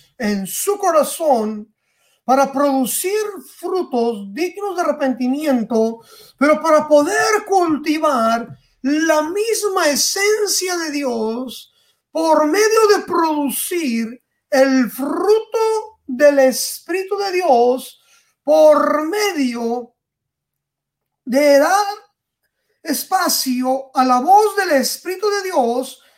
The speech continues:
en nuestro hombre interior, que pueda producir el amor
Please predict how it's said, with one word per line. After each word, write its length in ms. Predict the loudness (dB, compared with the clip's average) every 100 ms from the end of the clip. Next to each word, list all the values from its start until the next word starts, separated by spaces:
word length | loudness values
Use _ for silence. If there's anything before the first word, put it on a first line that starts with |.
| _ _ _
en 180 | -2 0
nuestro 480 | 0 0 -2 2 4
hombre 420 | 4 2 0 -4
interior, 840 | -4 -6 -4 -2 -2 -2 -6 -10 _ _ _ _
que 120 | -4 -2
pueda 460 | -2 0 2 0
producir 1080 | 0 -2 -2 -4 -4 -2 -2 -2 -4 -6 -16 _ _ _
el 200 | -4 -2
amor 720 | 0 2 4 6 6 2 -6